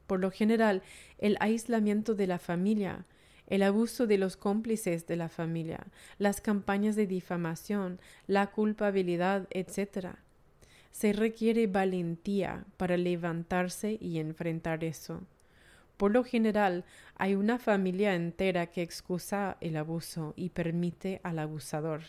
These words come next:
En realidad, son los cómplices que mantienen un sistema abusivo como una familia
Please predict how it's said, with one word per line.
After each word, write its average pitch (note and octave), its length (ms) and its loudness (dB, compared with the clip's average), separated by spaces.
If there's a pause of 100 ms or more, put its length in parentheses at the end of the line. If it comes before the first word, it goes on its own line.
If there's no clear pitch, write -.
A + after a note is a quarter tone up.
(600)
En A3 240 2
realidad, G3+ 680 2 (180)
son - 280 0
los B3+ 220 -2
cómplices F#3 1000 -4
que G3 160 0
mantienen F3+ 600 0
un E3 160 -2
sistema E3 540 -6
abusivo D#3+ 600 -6
como D#3 300 -4
una D#3+ 180 -4
familia E3 640 -6